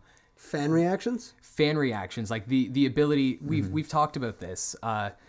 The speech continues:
Speaker 2: the ability to react so immediately after it happens,
Speaker 3: Mm-hmm.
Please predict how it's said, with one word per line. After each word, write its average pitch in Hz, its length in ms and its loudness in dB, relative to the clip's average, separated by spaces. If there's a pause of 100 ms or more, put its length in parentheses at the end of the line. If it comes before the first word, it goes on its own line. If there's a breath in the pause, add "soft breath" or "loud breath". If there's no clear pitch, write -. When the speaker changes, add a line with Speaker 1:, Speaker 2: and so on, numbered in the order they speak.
(180 soft breath)
Speaker 2:
the 143 120 6
ability 147 400 4
to 143 320 0
react 123 640 0
so 127 380 0
immediately 117 580 -2
after 107 360 -2
it 113 80 0
happens, 143 640 -4
Speaker 3:
Mm-hmm. 110 300 -2